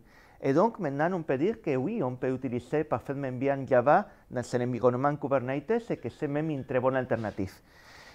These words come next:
Donc, je vais essayer de, mm, gérer les deux sujets en même temps, en essayant de ne pas perdre au début les, les développeurs Java et de ne pas perdre à la fin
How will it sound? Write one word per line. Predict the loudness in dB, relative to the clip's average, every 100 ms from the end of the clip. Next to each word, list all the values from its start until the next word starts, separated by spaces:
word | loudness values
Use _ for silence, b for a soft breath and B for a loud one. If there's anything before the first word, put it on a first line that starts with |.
| B 2
Donc, | 6 6 6
je |
vais | 2 2
essayer | 2 0 0
de, | 2 4 4 2
mm, | -4 -8 -8 -10 -16 _ -20 -20 _ _
gérer | 8 8 10 8
les | 8
deux | 6
sujets | 4 2 4 4
en |
même | 4 -2
temps, | 4 4 4 -6 b b b b _
en | 0
essayant | 2 4 8 8
de | 8
ne | 4 4
pas | 6 6
perdre | 8 8 8 4 4 2 0 -8 0
au | 2
début | 2 2 0 2
les, | 6 6 4 2 2 0 -2 -6 -12 _ _
les | -2
développeurs | 2 4 4 4 4 2 4
Java | 6 8 6 4 -4
et | 2
de | 4
ne | 4
pas | 4 4
perdre | 8 6 6 6
à | 8
la | 8
fin | 4 4 4 4